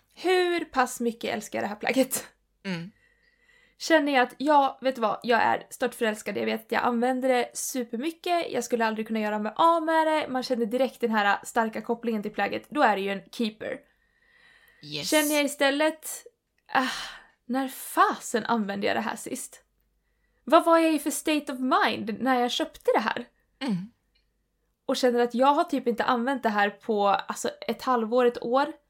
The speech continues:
Speaker 1: Då börjar man ju bli lite fundersam på,
Speaker 2: Mm.
Speaker 1: på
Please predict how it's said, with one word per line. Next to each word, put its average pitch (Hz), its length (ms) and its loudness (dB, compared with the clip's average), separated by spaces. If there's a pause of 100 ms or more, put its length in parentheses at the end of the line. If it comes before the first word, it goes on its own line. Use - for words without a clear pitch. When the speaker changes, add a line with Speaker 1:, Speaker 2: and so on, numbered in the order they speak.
(360)
Speaker 1:
Då 349 460 4
börjar 226 360 6
man 208 160 0
ju 214 80 0
bli 202 180 -6
lite 196 680 -2
fundersam 208 580 -8 (140)
på, 208 340 -2
Speaker 2:
Mm. 175 240 -6
Speaker 1:
på 208 400 4